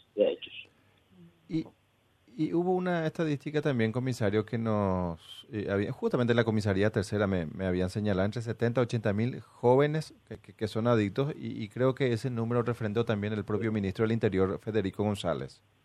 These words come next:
Speaker 1: Sí, en ese sentido sí. Eh, también tenemos registrado nosotros que la mayoría de los jóvenes que cometen los hechos casi siempre lo comete bajo el efecto de alguna,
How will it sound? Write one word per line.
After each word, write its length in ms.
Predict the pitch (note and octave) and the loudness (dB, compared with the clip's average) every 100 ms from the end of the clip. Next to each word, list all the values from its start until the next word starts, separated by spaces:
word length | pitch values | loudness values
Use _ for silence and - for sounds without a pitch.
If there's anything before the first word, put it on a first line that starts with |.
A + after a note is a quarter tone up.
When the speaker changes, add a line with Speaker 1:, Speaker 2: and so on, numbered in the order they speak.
| _ _ - | _ _ 4
Speaker 1:
Sí, 340 | A2 F#2 - _ _ | 4 4 -2 _ _
en 180 | - F#2 | -4 -2
ese 220 | F#2 - | -4 -4
sentido 400 | A2 G2+ G2+ B2+ | -2 0 6 6
sí. 260 | B2+ E2+ - _ _ _ | 6 -2 -8 _ _ _
Eh, 500 | G2 G2 F#2+ F2 - - - | -2 0 0 -2 -4 -12 -4
también 400 | G2 F2+ F#2+ G2 | -2 -2 -4 2
tenemos 480 | A2+ G#2+ A2+ A#2 A2+ - _ _ _ _ | 2 4 4 4 2 -10 _ _ _ _
registrado 600 | G2 G#2 G#2+ - G2 G2 G#2 | -2 0 0 0 4 6 4
nosotros 520 | G2+ G2+ F#2+ G#2+ G#2+ | 2 0 0 -2 -2
que 160 | G#2 | 0
la 480 | G2+ G#2 G#2 G#2 G2+ G2 | 4 6 8 8 6 4
mayoría 440 | G#2 G2+ F2+ F#2+ | 2 2 2 6
de 80 | G#2 | 8
los 120 | A2 | 8
jóvenes 520 | - A2+ A2 G2 F#2+ - _ | 6 2 4 2 -4 -10 _
que 120 | - G2 | -8 -4
cometen 420 | G2 F#2 F#2 G#2 | -4 -4 -4 -4
los 160 | G#2 G2 | 0 0
hechos 340 | F#2+ - B2 - _ _ _ _ _ _ | 0 0 -2 -2 _ _ _ _ _ _
casi 300 | G2 - G2+ | -2 -2 -6
siempre 360 | - G2 F#2+ | -2 -4 0
lo 100 | A2+ | 2
comete 340 | A2+ G2+ G2 G#2+ | 2 0 2 4
bajo 260 | G2 - | 2 2
el 140 | G2+ G2 | 0 0
efecto 400 | - F#2+ - G#2+ | 0 -2 2 4
de 80 | G#2 | 4
alguna, 420 | F#2 G2 G2 | 4 0 0